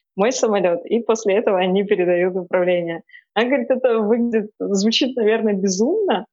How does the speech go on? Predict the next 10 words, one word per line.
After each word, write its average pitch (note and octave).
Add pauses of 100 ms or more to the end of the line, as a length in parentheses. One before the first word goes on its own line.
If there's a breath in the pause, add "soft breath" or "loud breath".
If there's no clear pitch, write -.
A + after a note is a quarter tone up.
(340 soft breath)
но A#3+
смысл B3+
в -
том, A3+
что, F#3+ (120)
э, F3
таким A3
образом B3+
они G#3+
убеждаются, F#3+